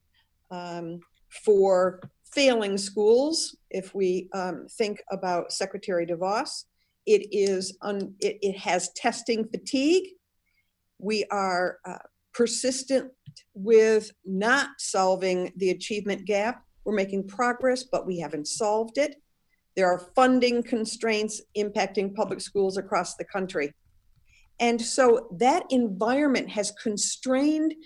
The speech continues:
creativity and innovation in the system. We're tinkering at it, but we really have not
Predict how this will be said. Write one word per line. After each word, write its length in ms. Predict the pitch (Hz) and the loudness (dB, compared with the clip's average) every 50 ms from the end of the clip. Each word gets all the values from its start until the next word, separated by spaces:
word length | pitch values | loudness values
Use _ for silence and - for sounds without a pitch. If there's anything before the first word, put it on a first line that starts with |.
| - _ _ _ | -20 _ _ _
creativity 840 | - - 262 240 233 220 220 220 - - 320 254 277 240 262 254 240 | -6 -2 2 6 6 4 4 2 -2 -2 0 0 2 0 2 4 4
and 180 | 220 196 - 226 | 2 2 0 0
innovation 600 | 233 220 220 196 208 208 214 214 - - 214 202 | 0 0 2 2 2 2 2 0 0 -2 -2 -2
in 100 | 196 196 | 0 -2
the 60 | 190 | -4
system. 520 | 196 - 196 196 196 - 175 160 156 156 _ _ _ _ _ _ _ _ _ _ _ _ _ _ _ _ _ _ _ _ _ _ _ - | -2 -4 -4 -4 -2 -4 -4 -4 -4 -6 _ _ _ _ _ _ _ _ _ _ _ _ _ _ _ _ _ _ _ _ _ _ _ 0
We're 240 | 220 233 220 226 - | 4 4 4 4 2
tinkering 800 | - - - 320 294 311 311 320 302 302 302 320 320 339 370 330 _ _ _ _ _ _ _ _ _ _ _ _ _ - | -10 -6 -2 -2 -2 0 0 0 0 2 2 2 0 0 -2 -6 _ _ _ _ _ _ _ _ _ _ _ _ _ -2
at 180 | 262 269 269 277 | 0 2 2 2
it, 280 | 320 311 294 - - _ _ _ _ _ _ - | 0 -2 -2 -4 -10 _ _ _ _ _ _ -12
but 300 | 190 - 269 269 247 240 | 0 4 4 4 6 6
we 160 | 277 277 262 | 4 2 2
really 500 | 233 233 254 294 320 349 359 370 370 359 | 2 2 4 4 6 6 4 4 0 0
have 340 | - - 302 262 240 233 240 | -2 -2 -2 -2 -2 0 -2
not 560 | 226 226 233 262 285 302 285 - - - | -2 0 0 0 0 0 0 -2 -4 -8